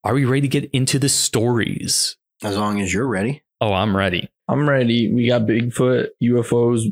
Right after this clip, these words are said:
Speaker 3: Men in Black. We got a lot of stuff to talk about, Frank.
Speaker 1: There is a lot.
Speaker 2: We're, we're just missing, like,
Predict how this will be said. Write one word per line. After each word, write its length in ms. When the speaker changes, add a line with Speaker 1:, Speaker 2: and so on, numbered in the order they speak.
Speaker 3:
Men 220
in 140
Black. 420
We 60
got 120
a 80
lot 260
of 80
stuff 320
to 80
talk 240
about, 260
Frank. 320
Speaker 1:
There 100
is 120
a 40
lot. 160
Speaker 2:
We're, 120
we're 140
just 260
missing, 540
like, 480